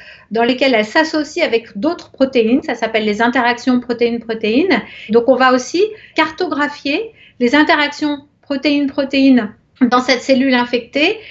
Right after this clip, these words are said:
et regarder comment elles sont modifiées au cours de l'infection. Je pense que ce qui va être extrêmement intéressant, c'est de regarder comment le virus échappe au système immunitaire en modifiant des protéines de l'hôte.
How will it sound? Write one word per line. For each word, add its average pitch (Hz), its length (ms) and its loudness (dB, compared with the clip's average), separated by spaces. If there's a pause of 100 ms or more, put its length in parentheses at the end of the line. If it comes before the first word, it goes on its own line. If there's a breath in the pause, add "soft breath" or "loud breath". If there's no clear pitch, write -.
(160 loud breath)
et 262 100 4
regarder 262 640 0
comment 277 300 2
elles 320 120 -2
sont 247 160 -2
modifiées 269 720 -2 (120)
au 262 100 0
cours 285 220 -2
de 247 80 -2
l'infection. 240 640 -4 (1000)
Je - 60 -20
pense 330 200 2
que 302 120 2
ce - 80 -4
qui 302 100 2
va 285 140 2
être 294 100 -2
extrêmement 339 460 -2
intéressant, 285 680 -2
c'est 285 180 0
de 240 100 2
regarder 262 1000 2
comment 320 320 0
le 294 160 -2
virus 247 680 -6 (240)
échappe 330 380 2
au 269 60 6
système 269 440 -2
immunitaire 254 680 2
en 240 120 2
modifiant 269 720 2
des 240 120 0
protéines 240 520 2
de 220 100 4
l'hôte. 180 380 -2